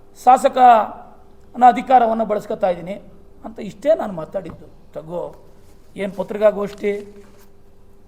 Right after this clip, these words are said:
ಏನೋ ಬ-, ಬ-, ಬಿಡುಗಡೆ ಮಾಡೋದು, ವಿಡಿಯೋದಲ್ಲಿ ತೋರಿಸ್ತಕ್ಕಂಥ ಕೆಲಸವನ್ನ ಮಾಡಿದ್ರು.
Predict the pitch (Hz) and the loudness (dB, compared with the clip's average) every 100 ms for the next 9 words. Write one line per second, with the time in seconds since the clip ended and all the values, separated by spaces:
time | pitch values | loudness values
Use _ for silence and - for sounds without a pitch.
0 | - - - - - - 190 202 220 202 | -20 -20 -20 -20 -18 -8 -4 -2 -2 -2
1 | 185 185 175 180 170 214 226 220 208 208 | -2 -6 -4 -6 -6 -6 -4 -2 -2 -2
2 | 202 196 208 240 226 214 220 185 - - | -4 -8 -4 -2 -2 -4 -8 -10 -18 -20
3 | - 220 220 226 196 190 185 - 185 160 | -12 -6 -6 -6 -8 -8 -10 -12 -14 -12
4 | 190 196 233 190 160 143 165 - | -12 -12 -12 -12 -12 -12 -14 -14